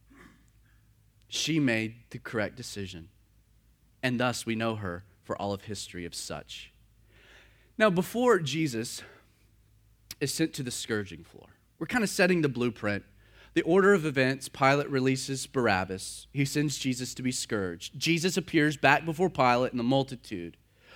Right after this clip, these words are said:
Ultimately, they continue to cry out, according to John nineteen, "Crucify him, crucify him." He washes his hands, according to Matthew. Then he sends Jesus to be crucified.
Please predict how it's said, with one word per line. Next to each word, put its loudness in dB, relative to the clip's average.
Ultimately, 4
they 4
continue -2
to -8
cry 4
out, 4
according -2
to -2
John 0
nineteen, -2
"Crucify -2
him, -4
crucify 0
him." -2
He 2
washes 4
his -8
hands, 0
according -2
to -6
Matthew. 0
Then 4
he 4
sends 0
Jesus -4
to -8
be -2
crucified. -12